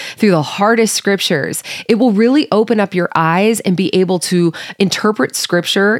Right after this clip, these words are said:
in the proper way, the way God had intended it to be read, because everything that he has spoken and everything that he has done was always from a place of love, and it was always good, as we will see here in Genesis. So chapter one,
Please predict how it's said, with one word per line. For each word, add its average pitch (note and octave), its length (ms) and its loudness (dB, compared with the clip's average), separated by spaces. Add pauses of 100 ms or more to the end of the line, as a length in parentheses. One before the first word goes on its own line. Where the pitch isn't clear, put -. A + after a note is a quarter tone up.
in G3 140 0
the E3+ 80 0
proper F3+ 500 -2
way, D#3 400 0
the F3+ 80 0
way G3 140 2
God F#3+ 400 0
had F#3 160 -2
intended F3+ 680 0
it C#3 200 -6 (280)
to A3 140 2
be F#3+ 120 2
read, F3 260 2
because F3 280 -2 (120)
everything C4 440 0
that A3+ 120 -2
he G#3 140 0
has G3+ 140 0
spoken F3 480 -2
and E3+ 140 -2
everything B3+ 540 0
that A3 140 -4
he F#3+ 140 -2
has E3+ 180 -2
done D#3+ 340 -2 (280)
was F#3 160 0
always G3+ 280 2
from G#3+ 180 -2
a G3 60 -2
place F3+ 300 -2
of C#3 220 -4
love, E3 440 0 (240)
and E3+ 140 0
it E3 80 0
was E3 160 0 (120)
always F3 520 0 (200)
good, D#3+ 400 0
as - 180 -6
we D#3+ 80 2
will D3 120 -4
see D3+ 240 -6
here C#3+ 480 -4
in D3 120 -4
Genesis. - 800 -6
So - 140 -2
chapter G#3+ 440 0
one, E3+ 540 0